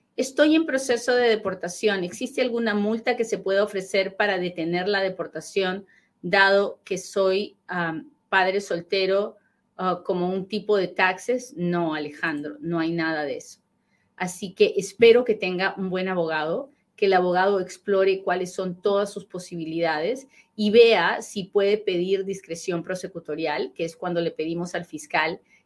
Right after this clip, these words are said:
que, am, que no continúe con el proceso porque, ah,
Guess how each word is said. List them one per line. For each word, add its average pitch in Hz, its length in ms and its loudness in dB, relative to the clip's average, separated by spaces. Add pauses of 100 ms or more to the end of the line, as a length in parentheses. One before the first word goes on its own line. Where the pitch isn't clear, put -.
(120)
que, 190 500 4
am, 160 480 -2 (320)
que 185 140 -2
no 175 160 0
continúe 196 720 0
con 151 160 -2
el 147 140 -4
proceso 165 760 -4
porque, 175 560 0 (380)
ah, 170 260 -6